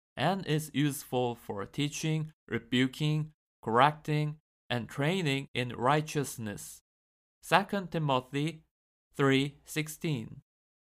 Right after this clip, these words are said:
"All scripture is God-breathed and is useful for teaching, rebuking, correcting, and training in righteousness." Second Timothy three sixteen.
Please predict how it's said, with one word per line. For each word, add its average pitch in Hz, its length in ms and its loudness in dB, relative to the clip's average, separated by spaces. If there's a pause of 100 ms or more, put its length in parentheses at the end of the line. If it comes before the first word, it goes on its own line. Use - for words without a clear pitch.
(520)
"All 165 240 6
scripture 147 800 -2
is - 220 -6
God-breathed 135 1040 2 (300)
and 180 300 0
is 156 280 -2
useful 127 640 0
for 101 300 -8
teaching, 156 680 -4 (140)
rebuking, 131 840 0 (300)
correcting, 151 760 2 (280)
and 120 220 -4
training 143 640 0
in 120 220 -4
righteousness." 131 1080 -2 (600)
Second 190 500 2
Timothy 147 720 0 (520)
three 139 480 2
sixteen. 151 760 -6